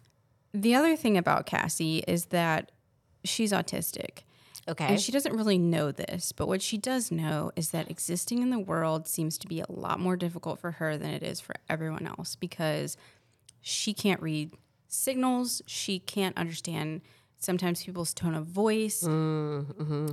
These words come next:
Speaker 1: She also
Speaker 2: Yeah.
Speaker 1: has this thing where she, like, s-, like, colors are very vivid to her and, like, remind her of specific memories and specific moments.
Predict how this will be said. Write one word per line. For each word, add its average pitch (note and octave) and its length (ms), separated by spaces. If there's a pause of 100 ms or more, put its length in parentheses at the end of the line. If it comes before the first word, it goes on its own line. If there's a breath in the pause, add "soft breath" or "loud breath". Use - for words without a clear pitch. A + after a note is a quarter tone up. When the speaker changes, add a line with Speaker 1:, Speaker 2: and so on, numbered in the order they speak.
Speaker 1:
She - 160
also F#3+ 280
Speaker 2:
Yeah. F3+ 80
Speaker 1:
has E3+ 180
this F3 160
thing F3 240
where E3 160
she, E3 220
like, D3+ 140
s-, - 280
like, E3 240
colors F3+ 680
are D#3+ 100
very E3 480
vivid F3 400
to F3 100
her E3 340
and, D3+ 180
like, D3+ 160
remind D#3 460
her D#3 100
of D#3+ 100
specific - 460
memories D#3 680
and E3+ 140
specific - 400
moments. E3 400